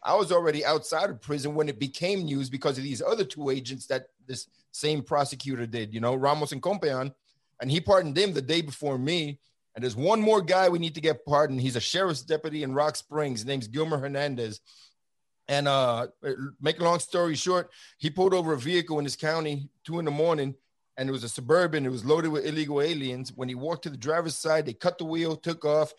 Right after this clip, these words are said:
He took shots at the tires, which his department authorized. You know, he's authorized to do that. Uh, bullet ricocheted, went through the cab,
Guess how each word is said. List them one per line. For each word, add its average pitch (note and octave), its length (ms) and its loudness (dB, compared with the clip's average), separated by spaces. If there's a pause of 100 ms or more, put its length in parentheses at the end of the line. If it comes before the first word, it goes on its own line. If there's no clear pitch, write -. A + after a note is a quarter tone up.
(220)
He C3+ 120 -12
took F#3+ 220 -2
shots E3+ 360 -2
at D#3+ 120 -4
the D#3 160 -14 (300)
tires, D#3+ 440 2
which C#3 200 -4
his C#3 120 -4
department D#3+ 440 -2
authorized. D3+ 580 0 (260)
You C3+ 80 -6
know, C3+ 120 0
he's C#3 160 -4
authorized E3 400 0
to - 40 -14
do F3+ 140 -2
that. D#3 220 2 (560)
Uh, C3+ 180 4
bullet F3 300 4
ricocheted, E3 600 0
went F#3 240 -2
through F#3+ 100 -8
the E3 80 -4
cab, D3+ 440 2